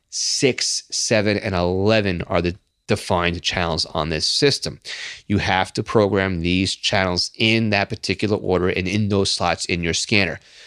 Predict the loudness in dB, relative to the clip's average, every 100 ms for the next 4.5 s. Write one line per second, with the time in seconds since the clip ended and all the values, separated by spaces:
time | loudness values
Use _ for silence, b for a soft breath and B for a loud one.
0 | B -2 0 2 2 2 2 2 0 2
1 | 2 0 0 2 4 2 -2 -2 -2 -4
2 | -4 0 0 0 0 0 -2 0 2 2
3 | 0 0 2 2 0 -2 -2 -2 0 0
4 | 0 2 4 4 2